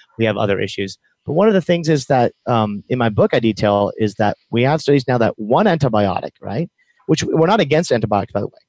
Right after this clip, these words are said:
We need to use it. We have surgeries, we have infections, we use it in the hospital all the time. But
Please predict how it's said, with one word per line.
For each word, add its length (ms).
We 80
need 120
to 60
use 140
it. 100
We 60
have 100
surgeries, 440
we 60
have 80
infections, 560
we 80
use 100
it 40
in 60
the 60
hospital 320
all 80
the 60
time. 160
But 120